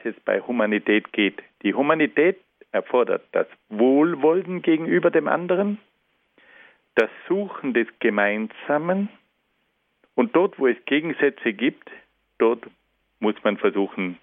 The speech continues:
die mit Toleranz zu überbrücken. Wenn das in der richtigen Weise geschieht,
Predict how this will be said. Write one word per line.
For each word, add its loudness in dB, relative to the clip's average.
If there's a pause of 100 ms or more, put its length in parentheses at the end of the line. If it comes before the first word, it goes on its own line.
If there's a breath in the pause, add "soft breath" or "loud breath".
(240)
die 0
mit -2
Toleranz 0 (140)
zu -4
überbrücken. -4 (1160)
Wenn 0
das 2
in -6
der 2
richtigen -2
Weise 0
geschieht, -4